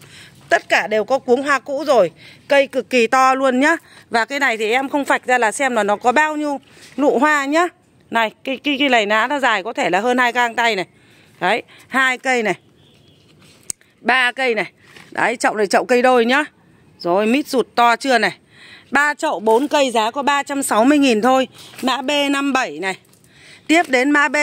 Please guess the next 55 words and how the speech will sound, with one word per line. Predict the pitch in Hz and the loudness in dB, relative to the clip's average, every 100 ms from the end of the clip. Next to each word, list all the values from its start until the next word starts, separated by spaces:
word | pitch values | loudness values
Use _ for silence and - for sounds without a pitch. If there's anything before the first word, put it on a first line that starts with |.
| 285 | 0
năm | 277 285 | 0 -2
tám, | 247 214 247 339 784 762 - - 220 | -2 0 -2 -6 -8 -12 -10 -6 -2
gồm | 226 | -2
có | 220 269 | 2 2
bốn | 247 247 294 | 4 4 4
chậu | 359 285 - - | 2 -2 -4 -16
giá | 185 214 208 254 | -4 0 0 0
ba | 294 302 302 | 0 0 0
trăm | 294 302 285 | -2 -2 -2
chín | - 240 302 | -2 4 6
mươi | 311 | 6
nghìn. | 285 226 151 _ - _ - _ - | 4 2 -2 _ -20 _ -20 _ -4
Cây | 247 254 | 0 2
to | 269 262 | 2 2
hơn | 262 247 220 | 2 0 2
thì | 180 | 0
nó | 214 | 0
sẽ | 277 262 | 0 0
đắt | 294 302 | 0 2
hơn | 277 254 | 2 2
nhá. | 285 311 _ - - - | 0 -2 _ -20 -20 -6
Hàng | 208 233 226 | -2 0 -2
nó | |
sẽ | 262 311 | -2 0
hơi | 302 294 | 2 2
lỗi | 285 269 | 2 2
một | 294 | 0
xíu | - 233 269 | 2 2 4
nhá. | 311 | 4
Em | 277 262 | 2 0
nói | 240 294 | 0 2
lại | 254 | 0
một | 220 202 | -2 0
lần | 208 214 | 0 0
nữa, | 269 | 0
một | 285 262 202 | 2 2 2
này. | 185 165 - - - - - - - | 0 -4 -8 -20 -20 -20 -20 -20 -6
Hai | 277 269 247 | -2 0 -2
này, | 214 | -4
lỗi | 254 294 | -2 -2
cái | 311 | 0
gì? | 269 226 | 0 -2
Thí | 262 | -2
dụ | 277 | 0
lá | 202 214 | 2 2
chân | - 285 254 | 0 -4 -2
thì | |
nó | 208 233 269 | -2 -2 -2
sẽ | 294 269 | -2 -2
bẩn | 269 190 131 | -2 -4 -8
này, | 170 | -4
đây | 247 233 | 0 0
là | 208 | 0
bẩn | 208 147 | -2 -2
nhá. | 208 | -6